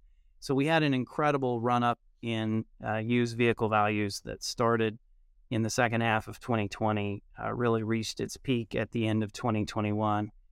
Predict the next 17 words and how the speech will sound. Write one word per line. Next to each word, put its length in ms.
We 80
gave 240
some 240
of 100
that 220
back 400
last 420
year. 320
Um, 520
and, 460
uh, 240
over 240
the 80
course 420
of 120
that 260
time, 540